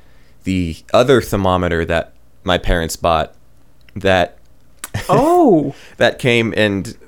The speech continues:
Speaker 1: the entire packaging was, we couldn't read it 'cause it was in Chinese.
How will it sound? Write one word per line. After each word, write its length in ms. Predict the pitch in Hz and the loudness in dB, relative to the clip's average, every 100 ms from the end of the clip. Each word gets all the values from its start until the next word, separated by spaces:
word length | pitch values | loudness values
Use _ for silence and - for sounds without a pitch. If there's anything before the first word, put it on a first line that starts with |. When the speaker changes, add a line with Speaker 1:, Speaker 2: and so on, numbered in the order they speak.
| - | -14
Speaker 1:
the 220 | 113 110 | -4 0
entire 400 | 107 101 117 120 | 0 0 2 2
packaging 680 | 120 120 117 110 104 95 90 | 2 0 0 -2 -4 -2 -2
was, 380 | 92 90 - - - - - - | -4 -4 -10 -18 -20 -20 -20 -10
we 100 | 107 | -6
couldn't 240 | 107 131 104 | -2 0 0
read 160 | 117 | 0
it 80 | 113 | 0
'cause 160 | - 98 | 0 -2
it 40 | |
was 100 | 98 | -2
in 100 | 101 98 | -2 -4
Chinese. 680 | 95 92 107 82 78 - | -4 -2 -2 -4 -8 -14